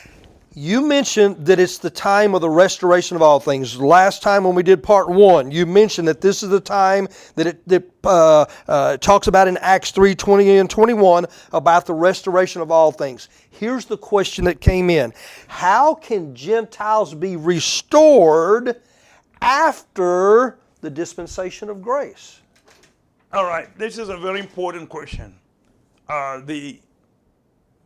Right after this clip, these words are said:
Speaker 2: restoration of all things. It's a period of forty-two months of the preparation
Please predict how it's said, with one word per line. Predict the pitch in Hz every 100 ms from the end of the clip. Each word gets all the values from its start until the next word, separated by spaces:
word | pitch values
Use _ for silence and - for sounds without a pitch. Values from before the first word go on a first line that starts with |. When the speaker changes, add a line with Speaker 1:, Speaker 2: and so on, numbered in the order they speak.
| _ _ _ _ _ _ _ _ _ _
Speaker 2:
restoration | - 185 196 180 160 170 - 156
of |
all | 143 143
things. | 143 113 _ - - _ _ _ _ -
It's | 165 -
a | 175
period | - _ 226 262 269 311 208
of | 165 _ _ _ _
forty-two | _ - 240 247 - 254
months | 196 160 95 _ - _ _ _ _ _ _ _ _ _ _ -
of | 175 165 -
the | - 147
preparation | _ - 302 311 311 294 247 - 135 123 185